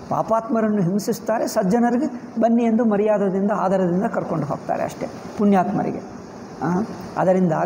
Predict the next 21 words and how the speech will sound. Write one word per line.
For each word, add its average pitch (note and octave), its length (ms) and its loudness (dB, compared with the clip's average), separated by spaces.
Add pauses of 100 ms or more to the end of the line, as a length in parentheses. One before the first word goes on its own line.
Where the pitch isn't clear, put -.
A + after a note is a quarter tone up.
ಗರುಡ D3 220 0
ಪುರಾಣ E3+ 380 0
ಹೇಳಿದ್ದು D#3+ 520 2
ಅವರೆಲ್ಲರಿಗೆ D#3 580 0
ಕೆಟ್ಟರಿಗೆ, E3 460 -2
ಅದು D3 100 0
ನೋಡ್ಕೊಂಡು E3+ 380 0
ಎಲ್ಲರೂ E3 220 2
ಹೆದರ್ಕೊಳ್ಳಬಾರ್ದು, D3 720 0
ಬೇಡ. D3+ 180 0 (600)
ಏಕೆ? F#3 220 2
ಅತ್ಯಂತ E3+ 500 0
ದುಷ್ಟ E3+ 400 -2
ಪಾಪಾತ್ಮ E3+ 600 -2
ಇನ್ನೊಬ್ಬರನ್ನು E3+ 580 2
ಲಂಚ E3+ 240 0
ತಗೊಂಡು E3 340 2
ಹಿಂಸೆ E3 280 2
ಮಾಡಿ E3 260 2
ಮೋಸ E3+ 260 0
ಮಾಡುವವರಿಗೆ, E3+ 460 2